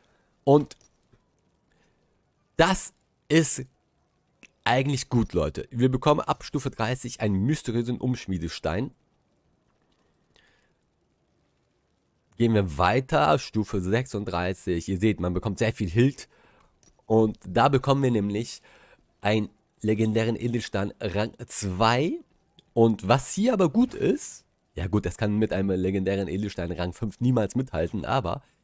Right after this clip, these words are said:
erhöht die Chance, magische Gegenstände zu finden, um zehn Prozent. Ich trage grad, äh, Edelsteine, so gesehen, die nur fünf Prozent erhöhen. Das ist das. Seht ihr, einmal bekommen wir hier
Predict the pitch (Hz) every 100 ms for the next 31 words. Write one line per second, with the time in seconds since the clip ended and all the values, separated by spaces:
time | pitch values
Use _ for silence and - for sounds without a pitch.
0 | - 107 135 104 - 147 156 117 147 135
1 | 113 143 - 120 110 - 123 - 123 -
2 | - 180 175 - - 135 - - 160 85
3 | - _ - - - - - 190 - -
4 | 147 139 104 107 127 151 - - - 117
5 | 113 107 104 98 - - 156 160 151 -
6 | - 123 127 135 139 117 117 117 117 127
7 | 135 _ _ _ _ _ _ 117 120 147
8 | 160 175 175 - 135 175 180 - - 131
9 | - _ _ _ _ _ _ - 180 151
10 | - 73 120 131 - - 139 170 147 139
11 | 185 156 - 147 151 135 143 95 57